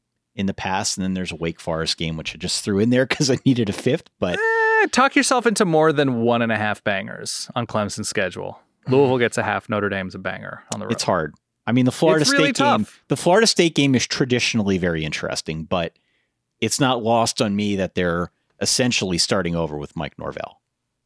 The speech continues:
Speaker 2: Yeah, I think Clemson's banger free since 'eighty-three. To me, that's how I'm reading it.
Speaker 1: The games here that I have highlighted are at Clemson, home against North Carolina, home against Miami, home against Louisville, at Virginia Tech.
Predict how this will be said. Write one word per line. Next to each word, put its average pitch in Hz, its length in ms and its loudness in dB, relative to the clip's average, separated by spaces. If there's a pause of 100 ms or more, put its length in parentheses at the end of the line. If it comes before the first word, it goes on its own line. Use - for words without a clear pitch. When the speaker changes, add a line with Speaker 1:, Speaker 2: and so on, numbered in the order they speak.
(180)
Speaker 2:
Yeah, 127 460 2
I 151 100 0
think 170 140 0
Clemson's 117 380 0
banger 101 280 -2
free 95 240 -4
since - 220 -10
'eighty-three. 98 460 -8 (320)
To 135 100 2
me, 143 240 -2 (100)
that's 107 160 -6
how 98 120 -4
I'm 92 120 -6
reading 101 220 -12
it. - 60 -18 (120)
Speaker 1:
The 185 80 2
games 262 480 2
here 190 220 4
that 143 100 4
I 117 80 2
have 120 160 -2
highlighted 101 540 0
are 87 180 0
at 120 220 -2
Clemson, 92 520 -4 (880)
home 131 200 0
against 123 320 0
North 117 220 0
Carolina, 92 600 0 (200)
home 110 260 0
against 104 320 -2
Miami, 90 380 -2
home 98 240 -2
against 95 320 -4
Louisville, 90 400 -2
at 90 160 -4
Virginia 87 320 -6
Tech. - 420 -6